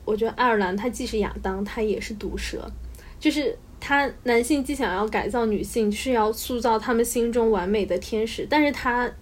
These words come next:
但是他们都不会想到说，有一天就是女性竟然也会抛弃自己，就是女性竟然也会有自己的想法，要做出自己的选择。到了后来呢，就是在爱尔兰的教导之下呢，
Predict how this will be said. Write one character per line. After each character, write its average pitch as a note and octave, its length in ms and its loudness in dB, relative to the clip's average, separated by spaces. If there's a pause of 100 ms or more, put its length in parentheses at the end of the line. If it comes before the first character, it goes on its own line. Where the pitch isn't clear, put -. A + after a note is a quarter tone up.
(160)
但 D4+ 140 4
是 D4 80 2
他 D4+ 160 2
们 C#4+ 120 0
都 C4+ 120 2
不 A3 180 -2
会 C#4 140 4
想 F#3 180 -2
到 F#3+ 120 -2
说， A3 320 2 (440)
有 A#3+ 160 10
一 D4 120 4
天 C4 360 0
就 C#4+ 120 -2
是 B3+ 140 -4
女 A3 220 -2
性 B3 260 -2
竟 C#4 140 0
然 A#3 280 0
也 A3 140 4
会 A3+ 140 4
抛 A#3+ 200 -2
弃 B3+ 140 -4
自 B3 200 -6
己， - 240 -6 (340)
就 C#4+ 100 -2
是 C4+ 160 -2
女 B3 180 2
性 C4 220 0
竟 C4+ 120 -2
然 B3+ 140 2
也 A3 140 6
会 B3+ 200 4
有 G3 120 8
自 - 160 -4
己 A#3 100 4
的 F#3+ 120 4
想 G3+ 280 -4
法， G3 300 -2 (360)
要 B3+ 140 4
做 C4+ 160 2
出 C4 140 -4
自 A#3+ 240 -8
己 G3 100 -4
的 - 120 -4
选 - 280 -8
择。 - 160 -12 (220)
到 E4 180 12
了 D#4+ 80 12
后 F#4 220 6
来 A3 200 6
呢， A3+ 140 2
就 B3 120 0
是 C#4+ 100 -2
在 C#4 220 2 (100)
爱 D4+ 100 4
尔 C4 140 8
兰 G#3+ 260 4
的 B3 320 6
教 D#4 300 10
导 F#3+ 240 0
之 A#3+ 160 -4
下 B3 260 6
呢， G#3 300 0